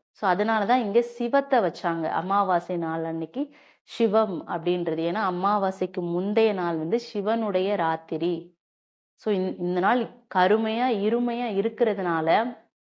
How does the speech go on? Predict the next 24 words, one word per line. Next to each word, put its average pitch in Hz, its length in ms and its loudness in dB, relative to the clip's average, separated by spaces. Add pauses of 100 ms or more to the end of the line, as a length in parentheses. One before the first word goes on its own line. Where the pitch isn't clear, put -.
(400)
பயம் 196 360 4
அப்படின்னு 208 340 0
ஒரு 175 540 0 (220)
இதை 202 240 2
ஏற்படுத்தக்கூடாது 202 1200 2
அப்படின்றதுக்காக, 175 600 -2
சிவமே 254 520 2
நமக்கு 208 420 -4
துணையா 196 320 0
இருக்கிற 175 300 0
மாதிரி 170 520 -2 (460)
சிவராத்திரி 196 640 4
அப்படின்னு 180 240 0
முதல் 175 260 -2
நாள் 170 220 0
வச்சாங்க. 156 440 -8
So, - 300 -4 (400)
இந்த 277 400 6
நாளை 254 340 4
நம்ம 214 260 -2
எதுக்காக 214 440 0
யூஸ் 196 260 -4
பண்ணிக்கலாம் 175 400 -4
அப்படின்னா, 156 560 -4